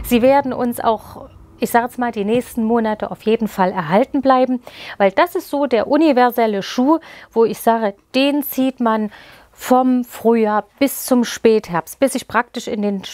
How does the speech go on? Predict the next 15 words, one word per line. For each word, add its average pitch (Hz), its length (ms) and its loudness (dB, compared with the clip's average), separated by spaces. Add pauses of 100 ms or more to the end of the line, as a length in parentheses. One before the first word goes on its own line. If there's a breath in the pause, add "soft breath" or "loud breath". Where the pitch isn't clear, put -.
(120)
äh, 196 220 0
geschlossenen 254 560 0
Schuh 262 260 -2
wechsle, 226 440 0 (360 loud breath)
ziehe 254 220 0
ich - 200 -2
solche 214 320 2
Modelle 180 460 0
an 254 260 0 (420 loud breath)
und 226 160 4
sind 247 160 2
natürlich 233 420 -2
die - 120 -6
optimalen 214 500 -2
Begleiter 180 460 -2